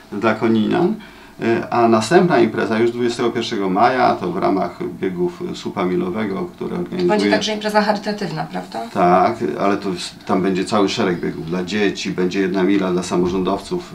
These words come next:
Speaker 1: polityków i będzie bieg na dziesięć kilometrów. I ten bieg na dziesięć kilometrów organizuje właśnie Klub Biegacza Aktywni Konin.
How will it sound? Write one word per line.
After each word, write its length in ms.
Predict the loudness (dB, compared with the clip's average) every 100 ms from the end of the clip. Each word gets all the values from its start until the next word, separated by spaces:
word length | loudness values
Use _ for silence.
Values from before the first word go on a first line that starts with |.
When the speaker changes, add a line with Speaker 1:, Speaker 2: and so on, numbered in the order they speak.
| -6
Speaker 1:
polityków 680 | -2 -2 -2 -4 0 -2 -4 -16 -20 -8
i 80 | -2
będzie 320 | 2 4 4
bieg 300 | 2 -2 -2
na 120 | -4
dziesięć 340 | -4 -4 -4 -2
kilometrów. 460 | 0 0 -2 -6
I 40 | -2
ten 200 | 2 4
bieg 180 | 4 2
na 120 | 0
dziesięć 380 | 0 0 -2 0
kilometrów 480 | 0 0 -2 -4
organizuje 580 | -2 -2 -2 -2 -2 -2
właśnie 440 | -4 -6 -4 -2 -2 -6 -2
Klub 200 | -2 0
Biegacza 400 | -2 -2 -4 -6
Aktywni 380 | -6 -6 -6
Konin. 440 | -6 -4 -2 0